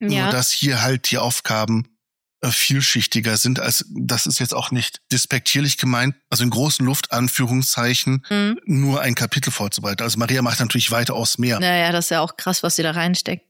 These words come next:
Speaker 1: Ja, also es ist halt auf, auf, auf beiden Seiten halt so viel, zu so vielen unterschiedlichen Themen und du biegst halt immer mehr ab. Also ich
Speaker 2: Ja.
Speaker 1: glaube, der, der Hauptunterschied ist, bei Silmaria sind die Themen halt abgesteckter. Der Bereich, in dem du dich bewegst,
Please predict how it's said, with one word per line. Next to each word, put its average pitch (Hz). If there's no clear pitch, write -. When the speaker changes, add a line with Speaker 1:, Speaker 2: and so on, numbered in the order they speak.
Speaker 1:
Ja, 202
also 202
es 208
ist 220
halt 190
auf, 185
auf, 175
auf -
beiden 175
Seiten 175
halt 170
so 175
viel, 180
zu 180
so 180
vielen 190
unterschiedlichen 185
Themen 202
und 185
du 185
biegst -
halt 180
immer 190
mehr 170
ab. 202
Also 190
ich 190
Speaker 2:
Ja. 196
Speaker 1:
glaube, 202
der, 190
der 196
Hauptunterschied 196
ist, -
bei 175
Silmaria 196
sind 196
die 185
Themen 214
halt 180
abgesteckter. 156
Der 190
Bereich, 175
in 196
dem 190
du 185
dich 175
bewegst, 175